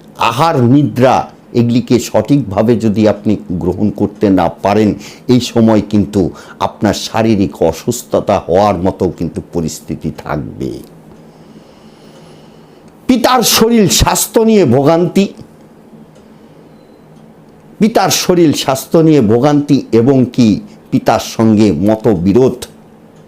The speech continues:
সৃষ্টি হওয়ার মতো পরিস্থিতি তৈরি হবে। যারা গুরুজন শ্রেণীয় ব্যক্তি আছে, তাদের কথার অবাধ্য হয়ে আপনি উঠতে পারেন।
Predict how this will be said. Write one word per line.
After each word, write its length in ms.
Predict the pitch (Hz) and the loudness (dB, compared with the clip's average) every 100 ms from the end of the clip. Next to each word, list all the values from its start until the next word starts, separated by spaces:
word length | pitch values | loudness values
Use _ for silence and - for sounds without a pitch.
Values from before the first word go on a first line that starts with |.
| - | -8
সৃষ্টি 360 | 104 - - 90 | -6 -6 -6 -2
হওয়ার 300 | 85 95 90 | 0 0 -2
মতো 260 | 87 - 73 | -6 -8 -8
পরিস্থিতি 560 | 82 73 - - 73 | -6 -6 -10 -10 -6
তৈরি 300 | 90 113 120 | -2 0 2
হবে। 380 | 131 135 180 185 - - - - 120 | 2 2 0 -2 -8 -20 -12 -4 0
যারা 280 | 185 196 | 2 2
গুরুজন 640 | 185 120 160 165 139 139 123 | 0 2 4 4 4 2 2
শ্রেণীয় 500 | - - 123 135 123 | 0 0 4 4 4
ব্যক্তি 480 | 98 107 - 117 - | 2 -2 -2 2 2
আছে, 500 | 160 - 165 190 - - - - | 0 -2 0 0 -2 -14 -12 -4
তাদের 420 | 156 143 175 - | -2 0 -2 -2
কথার 380 | - - - 156 | -2 -2 -2 -2
অবাধ্য 640 | - 127 113 127 110 107 | 0 0 2 0 0 2
হয়ে 300 | 165 147 139 | 2 4 4
আপনি 260 | 110 - 110 | 2 2 0
উঠতে 400 | 92 92 - 139 | 2 -2 -2 -2
পারেন। 340 | 139 175 208 | 0 0 0